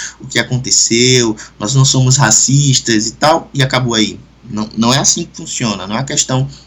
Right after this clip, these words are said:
só da punição e nem acredito nessa lógica. Eu acho que a gente tem que ser mais dialógico, acho que a gente tem que entender racismo não pela questão moral. Então, quando eu falar assim, "Ô, irmão, você foi racista na sua fala", não quer dizer que você é a pior pessoa do mundo,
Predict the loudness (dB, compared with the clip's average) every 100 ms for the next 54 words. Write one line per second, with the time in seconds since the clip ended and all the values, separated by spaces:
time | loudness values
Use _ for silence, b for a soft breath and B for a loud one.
0 | -10 0 0 0 0 0 0 0 0 -2
1 | 0 0 0 -2 -8 -8 -2 0 2 0
2 | -4 -12 B B B -20 -4 -2 0 0
3 | 0 0 0 2 4 4 4 2 2 2
4 | 2 -2 -10 B B -4 -2 0 0 2
5 | 0 0 0 0 0 2 2 0 0 0
6 | -2 -8 b _ 0 0 2 0 0 0
7 | -2 -2 -2 -2 -2 -2 -2 -6 -4 -4
8 | -4 -4 0 2 4 0 0 -2 -2 -2
9 | -4 -4 -2 0 0 -2 -2 -2 -2 0
10 | 2 4 2 -2 B B B B B B
11 | B -2 0 0 0 0 0 4 4 4
12 | 2 -4 -4 -6 -8 -10